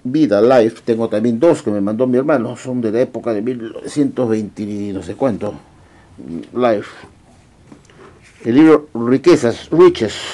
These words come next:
Riches, eh, Riquezas. Este libro lo, también lo tengo en, en dos copias, así que está guardado. Tengo más libros de estos, por eso voy a completar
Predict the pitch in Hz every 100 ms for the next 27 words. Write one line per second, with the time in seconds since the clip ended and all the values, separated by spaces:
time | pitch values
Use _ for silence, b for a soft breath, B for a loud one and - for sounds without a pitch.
0 | - - - - - _ b b b b
1 | b b b - - B B B B -
2 | 170 190 - 117 - 143 127 117 104 123
3 | 123 170 - 101 - - - 117 123 123
4 | 143 135 131 135 - - 110 120 131 123
5 | 135 131 123 - _ _ 117 - - 113
6 | 107 107 110 117 107 117 143 165 127 90
7 | - 90 123 - 107 90 - _ 120 110
8 | 113 120 113 107 - 143 135 143 170 139
9 | 151 139 139 139 143 143 - 110 107 -
10 | 107 117 117 110 - 120